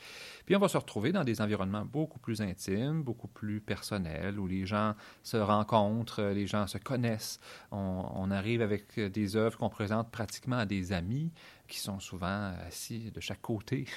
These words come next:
<laughs> du pianiste, si c'est un pianiste, ou des musiciens. Donc, il y a une espèce de proximité qui est complètement différente.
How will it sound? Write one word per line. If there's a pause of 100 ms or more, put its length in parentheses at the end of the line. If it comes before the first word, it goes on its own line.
(140)
<laughs>
du
pianiste, (160)
si
c'est
un
pianiste,
ou
des
musiciens. (340)
Donc,
il
y
a
une
espèce
de
proximité
qui
est
complètement
différente.